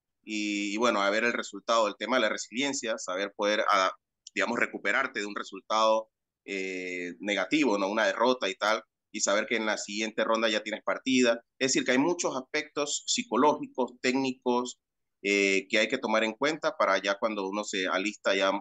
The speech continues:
para temas de competencia. Y todo esto, de una manera u otra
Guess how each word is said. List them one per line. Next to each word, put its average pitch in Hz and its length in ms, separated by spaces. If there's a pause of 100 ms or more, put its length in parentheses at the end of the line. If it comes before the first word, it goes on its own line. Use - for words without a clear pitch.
para 95 280
temas 98 260 (360)
de 95 360
competencia. 104 760
Y 117 160
todo 170 260
esto, 156 260
de 110 100
una 131 140
manera 127 380
u 123 120
otra 147 300